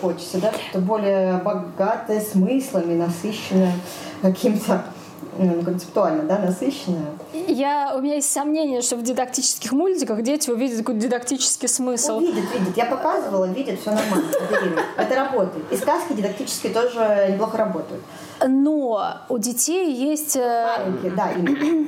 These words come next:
Speaker 2: <clears throat> да,
Speaker 1: Малыши.
Speaker 2: да, даже, даже у маленьких, у детей есть, э, хотя это многим не нравится,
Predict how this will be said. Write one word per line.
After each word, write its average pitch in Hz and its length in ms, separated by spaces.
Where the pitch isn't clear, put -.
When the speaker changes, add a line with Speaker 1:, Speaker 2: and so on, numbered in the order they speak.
Speaker 2:
<clears throat> - 0
да, 240 300
Speaker 1:
Малыши. 269 340
Speaker 2:
да, 311 280
даже, 311 360
даже 330 200
у 339 40
маленьких, 320 520
у 262 40
детей 302 380
есть, 320 260
э, 254 520
хотя 262 360
это 254 280
многим 240 420
не 247 80
нравится, 320 600